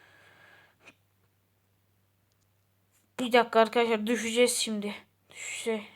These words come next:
düşeceğiz arkadaşlar. Ama nasıl düşeceğiz?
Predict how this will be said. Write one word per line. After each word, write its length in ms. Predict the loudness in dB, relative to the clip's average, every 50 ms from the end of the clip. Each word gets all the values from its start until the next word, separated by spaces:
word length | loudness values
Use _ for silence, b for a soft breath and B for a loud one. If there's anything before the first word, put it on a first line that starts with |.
| -20 -20 -20
düşeceğiz 600 | -18 -16 -14 -14 -8 -4 -4 -4 -4 -6 -8 -8
arkadaşlar. 560 | -8 -8 -8 -8 -10 -10 -10 -10 -12 -12 -8
Ama 440 | -6 -6 -4 -2 0 -2 -2 -2 -4
nasıl 320 | -6 -8 -8 -10 -14 -16 -16
düşeceğiz? 760 | -14 -14 -14 -16 -16 -14 -14 -14 -14 -14 -18 -20 -20 -20 -20